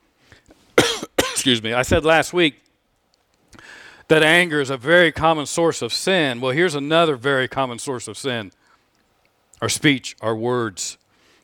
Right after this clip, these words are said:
the words that we speak. And because it is such a common source of sin, the Bible has much to say about our tongue. The Bible has much to say about our speech. Let me, if you have your Bibles handy, go to James chapter three,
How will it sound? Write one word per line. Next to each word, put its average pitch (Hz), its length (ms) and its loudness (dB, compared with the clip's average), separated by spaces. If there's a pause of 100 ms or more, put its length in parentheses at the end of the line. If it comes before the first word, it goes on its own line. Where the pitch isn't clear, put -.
(100)
the 117 80 2
words 131 400 4
that 117 120 -2
we 110 120 -8
speak. - 540 -4 (1200)
And 123 100 -2
because 170 480 4
it 131 120 -4
is 127 100 -4
such 165 300 0
a 113 80 -2
common 131 320 -2
source 123 320 -8
of 101 100 -8
sin, 135 380 -2 (560)
the 120 100 2
Bible 139 280 4
has 131 220 -2
much 135 280 -4
to 147 80 -10
say 220 340 4
about 135 300 2
our 135 80 -2
tongue. 156 480 0 (480)
The 139 80 -4
Bible 160 260 4
has 151 180 2
much 165 220 -2
to 156 60 -10
say 196 260 4
about 143 240 2
our 135 100 0
speech. - 600 -4 (460)
Let 156 100 2
me, 170 120 4
if 151 200 -2
you 226 80 4
have 247 160 4
your 170 160 -6
Bibles 156 380 4
handy, 156 260 -2
go 214 140 2
to 240 100 -6
James 170 320 -2
chapter 139 380 0
three, 135 480 -2